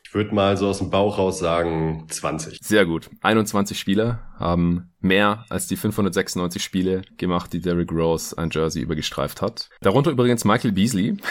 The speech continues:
Speaker 2: <laughs> Da hätte man es wahrscheinlich auch nicht unbedingt gedacht. Von den Minuten her ist er natürlich schon, äh, sehr viel weiter oben, also auf Platz zwölf, weil wenn er gespielt hat, hat er auch seine Minuten bekommen natürlich.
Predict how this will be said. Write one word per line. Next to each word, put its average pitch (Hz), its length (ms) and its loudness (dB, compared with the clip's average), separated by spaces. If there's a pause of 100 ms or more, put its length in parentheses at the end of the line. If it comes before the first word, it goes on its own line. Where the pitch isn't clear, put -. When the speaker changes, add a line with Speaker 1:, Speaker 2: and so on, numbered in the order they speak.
(140)
Speaker 2:
<laughs> 156 120 6 (1500)
Da 98 80 2
hätte 101 180 4
man 110 100 4
es 101 120 -2
wahrscheinlich 101 260 0
auch - 80 0
nicht 101 100 2
unbedingt 87 240 0
gedacht. 90 380 -2 (220)
Von 104 220 2
den 107 80 6
Minuten 104 320 6
her 101 260 6
ist 87 120 2
er 92 60 2
natürlich 90 200 -2
schon, 90 240 2
äh, 80 320 0
sehr 78 140 -4
viel 80 120 -2
weiter - 200 -2
oben, 82 240 0
also 73 160 -2
auf 69 100 -8
Platz - 300 -8
zwölf, 82 440 0
weil 73 160 -6
wenn 76 80 -6
er 76 80 -2
gespielt - 320 -8
hat, 71 140 -6
hat - 100 -6
er 64 60 -2
auch 69 60 -4
seine 76 220 -4
Minuten 71 300 -6
bekommen 73 300 -6
natürlich. 73 560 -6